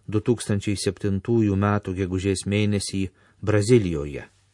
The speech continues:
Dalyvaudamas Aparecidos šventovėje vykusiame Lotynų Amerikos ir Karibų jūros regiono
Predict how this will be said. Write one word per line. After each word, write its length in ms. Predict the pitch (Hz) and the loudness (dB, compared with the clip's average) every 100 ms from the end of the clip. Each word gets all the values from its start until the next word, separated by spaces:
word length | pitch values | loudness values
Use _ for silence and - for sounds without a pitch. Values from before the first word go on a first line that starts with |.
| _ | _
Dalyvaudamas 840 | - 117 113 110 117 110 107 107 110 | 2 6 8 8 8 8 4 4 0
Aparecidos 640 | 107 101 101 131 110 101 | 0 0 2 2 2 0
šventovėje 720 | - 98 95 113 110 101 90 95 | -2 -4 2 4 4 4 2 0
vykusiame 480 | 104 107 - 95 | -2 -4 -2 0
Lotynų 320 | 98 92 107 98 | 0 0 0 0
Amerikos 540 | 95 101 104 95 - | 0 0 0 -4 -4
ir 80 | 95 | -6
Karibų 400 | - 104 95 101 | -2 0 0 2
jūros 380 | 113 104 95 95 | 2 2 0 -2
regiono 640 | 92 87 104 101 90 85 | -4 2 4 4 2 -2